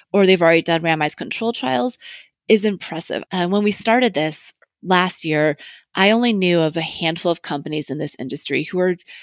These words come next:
going about things in a really robust manner. And now that number continues to increase incredibly fast. So the number of conditions that are being addressed will continue to grow.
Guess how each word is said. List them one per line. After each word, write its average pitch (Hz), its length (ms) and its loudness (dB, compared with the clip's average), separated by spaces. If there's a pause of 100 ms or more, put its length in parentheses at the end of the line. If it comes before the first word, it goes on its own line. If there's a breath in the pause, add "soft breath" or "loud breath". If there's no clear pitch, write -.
(160 loud breath)
going 202 200 4
about 175 320 4
things 139 260 -6
in 170 80 -4
a 170 60 0
really 175 220 2
robust 147 420 -2
manner. 107 300 -6 (120)
And 185 220 -2
now 190 380 2 (360 loud breath)
that 196 180 2
number 185 380 2
continues 170 460 -8
to - 200 -6
increase 170 720 -4
incredibly 208 720 -2
fast. - 380 -8 (420 loud breath)
So 202 440 4 (260)
the 214 100 4
number 233 280 2
of 277 120 -2
conditions 170 840 -2
that 165 200 0
are 160 100 0
being 160 200 -4
addressed 147 480 -4
will 180 100 -2
continue 175 540 -4
to 170 160 -6
grow. 156 360 -2